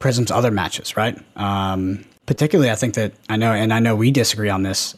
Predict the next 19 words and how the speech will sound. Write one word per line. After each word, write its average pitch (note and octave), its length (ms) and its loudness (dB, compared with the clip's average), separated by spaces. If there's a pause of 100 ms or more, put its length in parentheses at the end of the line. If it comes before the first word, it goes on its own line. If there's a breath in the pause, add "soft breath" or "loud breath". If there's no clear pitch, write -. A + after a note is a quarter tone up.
(100)
now, G#2+ 400 -2 (360 loud breath)
I A#2+ 140 -2
think B2+ 180 0
that A#2 120 -2
Prism's G#2 320 -2
matchup G#2 340 -4
into G2 140 -6
Viserai F#2+ 340 -2
is - 140 -8
terrible. F#2+ 480 -2 (400)
Um, F#2 540 -2 (120)
like, G2 140 0
I G2 40 0
think G#2+ 160 -2
Viserai G#2 360 0
is F#2+ 100 -4
extremely A#2+ 460 2
favored, A2 520 0 (420 loud breath)
so G2 760 0